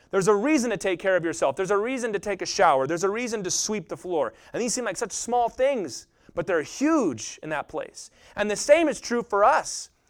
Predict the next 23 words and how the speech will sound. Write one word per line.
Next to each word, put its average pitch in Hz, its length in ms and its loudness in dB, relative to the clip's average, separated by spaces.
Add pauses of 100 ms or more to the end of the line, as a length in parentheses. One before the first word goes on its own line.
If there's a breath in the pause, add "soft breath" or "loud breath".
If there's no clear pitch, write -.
(140)
When 196 120 2
you 311 160 0
find 226 300 0
Jesus, 220 440 -2
it 269 200 0
doesn't 254 380 2 (380 soft breath)
ruin 277 480 6
your 202 160 4
life. 160 480 0 (320)
You 240 160 0
now 285 280 6
have 220 240 0
found 277 400 6
that 214 120 8
abundant 220 520 4
life 175 360 2 (220 soft breath)
that 202 140 4
Jesus 202 380 -2
talked 254 280 2
about. 143 280 2
John 208 300 0
ten 247 320 -6
ten, 196 380 -4